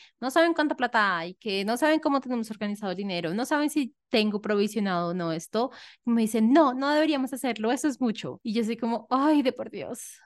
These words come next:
ay, de por Dios". Literal. Y, y también me he sentido y también he tenido momentos en los que me siento mal, o sea, de verdad,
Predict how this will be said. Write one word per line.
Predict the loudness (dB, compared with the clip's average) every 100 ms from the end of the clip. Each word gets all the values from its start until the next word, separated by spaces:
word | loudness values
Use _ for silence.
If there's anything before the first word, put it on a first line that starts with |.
| -8
ay, | -2 2 4
de | 2
por | -2
Dios". | -2 -4 -6 -12 _ -20 -20 -20 _
Literal. | -4 0 0 0 -6
Y, | -2 2 2 0 -4 -6
y | -6
también | 0 2 4 4
me |
he | 2
sentido | 0 0 -2 -2
y |
también | -2 0 2 0
he | -2
tenido | -4 -2 0 0
momentos | 0 -2 -6 -6
en | -6
los | -6 -4
que | -4
me | -2
siento | -2 -4 -4
mal, | -2 0 2 0
o |
sea, | -2 -2 -2 -2
de | -4
verdad, | -4 -2 0 0